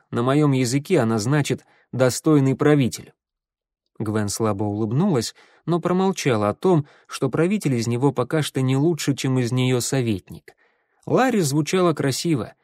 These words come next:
и еще было очень-очень приятно называть кого-то по имени,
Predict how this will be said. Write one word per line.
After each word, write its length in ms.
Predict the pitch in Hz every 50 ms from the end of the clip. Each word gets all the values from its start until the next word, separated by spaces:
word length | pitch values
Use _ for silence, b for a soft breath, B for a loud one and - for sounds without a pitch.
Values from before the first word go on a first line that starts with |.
| _ _ _ _ _
и 100 | - 117
еще 340 | 117 120 - - - 254 202
было 320 | 147 151 147 143 135 - -
очень-очень 840 | - 202 190 151 - - 170 156 - - 160 165 156 - 160 151
приятно 500 | 143 - 135 131 135 165 180 165 - 139
называть 500 | 123 117 117 107 107 113 120 139 147 -
кого-то 380 | - 123 113 110 127 127 - 117
по 160 | - - 113
имени, 520 | 110 120 139 156 143 117 101 98 92 -